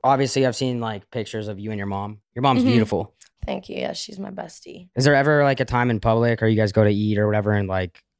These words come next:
Speaker 1: it's been competitive 'cause you guys are both, like, super good looking? Is that, like, an issue you've ever had to deal with?
Speaker 2: <laughs> My mom said, no,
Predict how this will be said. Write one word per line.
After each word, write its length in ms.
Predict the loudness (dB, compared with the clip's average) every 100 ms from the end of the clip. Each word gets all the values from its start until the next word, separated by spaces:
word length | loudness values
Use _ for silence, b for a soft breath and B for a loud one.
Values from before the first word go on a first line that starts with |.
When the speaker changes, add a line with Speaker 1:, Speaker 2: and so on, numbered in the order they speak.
| _ _ _
Speaker 1:
it's 160 | -6 0
been 160 | 2
competitive 580 | 0 -4 -2 -2 -4 -4
'cause 160 | -2 0
you 100 | 0
guys 160 | -4
are 60 | -10
both, 260 | -10 -10 -12
like, 120 | -10
super 160 | -4
good 120 | -2 0
looking? 440 | 0 0 0 -2 -6
Is 80 | 0
that, 80 | 2
like, 140 | 2
an 60 | 2
issue 240 | 0 -2
you've 80 | -2
ever 100 | 0
had 120 | -2 -4
to 40 | -8
deal 80 | -4
with? 220 | -2 -4 _ B B B
Speaker 2:
<laughs> 320 | -4 -4 -4
My 60 |
mom 260 | -2 -2 -2
said, 160 | -6 -12 -14 B
no, 280 | 0 2